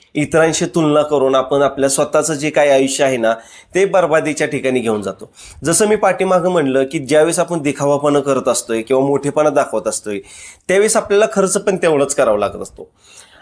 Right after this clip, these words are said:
आपली जेवढी परिस्थिती नाही, त्याच्यापेक्षा जास्त आपण खर्च करतो आणि त्याचा तोटा काय होतो, तर आपण या दिखावपणाच्या नादात कर्जबाजारी होतो. आणि एकदा कर्जबारी-, बाजारी झाल्यानंतर मित्रांनो, एक गोष्ट कायम लक्षात ठेवा, जोपर्यंत तुमच्याकडे ती सत्ता आहे, पैसा आहे, संपत्ती आहे,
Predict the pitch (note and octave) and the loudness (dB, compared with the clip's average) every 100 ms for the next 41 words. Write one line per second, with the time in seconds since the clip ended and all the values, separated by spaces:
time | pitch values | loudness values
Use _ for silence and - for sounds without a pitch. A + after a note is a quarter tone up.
0 | _ - - - F3 G3+ G3+ G3 G3 F#3+ | _ -6 -4 -2 0 2 4 4 2 0
1 | D#3+ F3 F3 E3 C3 C3+ D#3+ D#3 D#3 E3 | 0 -4 -2 0 2 0 -2 -2 -2 -2
2 | - D3 D3+ D3 - D3+ E3+ D3+ D#3 C3+ | -2 0 0 0 0 -2 -2 -4 -4 -2
3 | D3 C3+ B2+ - A#2+ C3 D3+ D#3 F3 E3+ | -4 -2 -4 -2 -2 0 -2 0 0 0
4 | G3 G3 F3+ E3+ E3 D3 A#2 C3+ C3 D3 | 0 0 0 0 2 2 2 0 0 0
5 | C3+ E3+ G3 - - - _ - B2 C#3 | 2 0 -2 -6 -20 -20 _ -12 -4 0
6 | F3 G#3+ - - D3 D3 E3 E3+ F3+ E3+ | 2 0 -2 -10 -6 -4 0 0 2 2
7 | D#3+ F3 D#3+ C#3+ D3 D#3 C3+ B2 A#2+ G#2+ | 2 2 2 2 0 0 0 2 2 2
8 | G#2 G2 F#2 - _ _ _ - G#2+ C3+ | 0 -6 -12 -16 _ _ _ -8 -2 0
9 | D3+ C#3+ F3 F3+ E3 F3 E3+ E3 D#3+ E3 | 0 0 2 2 2 2 2 0 2 2
10 | D#3 D#3 D3 D3+ C#3+ D3 C3+ D3 C#3+ B2+ | 2 2 0 -2 0 0 0 2 0 0
11 | B2+ G2+ - _ _ - D3+ F3 F#3 F#3 | 0 -2 -8 _ _ -6 -2 2 2 0
12 | F#3+ E3+ D3+ D3+ D3 F3 F3 D3 C3+ D3 | -2 -4 -2 -2 -2 -2 -2 0 0 0
13 | C3+ A#2+ - F#2 F#2 G#2+ G#2+ F3+ F#3 F3+ | 0 -4 -8 -4 -4 -2 0 0 2 0
14 | F3+ F#3 F3 D#3 D3+ D#3 D#3 D3+ - C3 | -2 -4 -4 -4 -6 -6 -4 -4 0 0
15 | C3 C3 C3+ B2 - B2 B2+ B2 B2+ A2+ | 0 0 0 0 0 -2 -2 -2 -2 -2
16 | A2 G#2+ G#2 | -2 0 -2